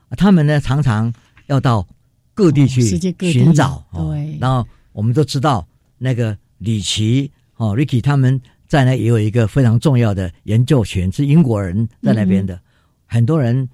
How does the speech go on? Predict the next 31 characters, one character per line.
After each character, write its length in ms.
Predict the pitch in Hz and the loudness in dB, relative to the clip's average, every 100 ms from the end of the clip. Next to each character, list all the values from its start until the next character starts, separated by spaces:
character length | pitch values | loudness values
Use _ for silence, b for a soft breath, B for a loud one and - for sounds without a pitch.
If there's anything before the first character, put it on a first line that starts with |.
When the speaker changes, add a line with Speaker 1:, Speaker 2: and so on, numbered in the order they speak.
| _ _ | _ _
Speaker 1:
做 120 | 156 | -4
各 140 | 143 | -2
种 160 | 120 87 | -4 -4
研 180 | 87 110 | -4 -4
究。 240 | 123 113 - _ _ _ - | -4 -6 -10 _ _ _ -6
那 100 | 190 | -6
伯 180 | - | -4
克 140 | 165 208 | -4 -2
莱 160 | 135 | -2
这 140 | 131 170 | 0 0
一 140 | 147 | 0
群 220 | 151 98 | -2 -4
呢， 160 | 92 98 b b | -6 -6 b b
是 100 | - | -10
专 240 | 131 175 160 | -2 2 2
门 160 | 117 | 2
在 140 | 120 123 | 0 -2
寻 320 | - 98 117 | -2 -4 -2
找 260 | 117 71 - _ _ _ _ _ _ _ | -2 -8 -14 _ _ _ _ _ _ _
古 200 | 107 92 | -10 -4
代 160 | 139 | -2
人 220 | 110 92 113 | 0 -2 -2
类 140 | 104 | -2
的 220 | 85 82 - _ _ _ | -4 -10 -14 _ _ _
骨 140 | - 90 | -16 -12
头。 340 | 65 76 92 _ - | -10 -12 -14 _ -6
Speaker 2:
嗯。 1120 | 160 165 175 185 190 190 190 185 180 180 175 - _ _ _ _ | 0 4 4 4 4 4 2 2 2 2 -2 -8 _ _ _ _
Speaker 1:
那 340 | 143 202 220 147 _ _ | 0 2 2 0 _ _
也 160 | 160 | 2
很 180 | 220 262 | 4 2
巧， 380 | 277 - 92 - | 2 0 0 -4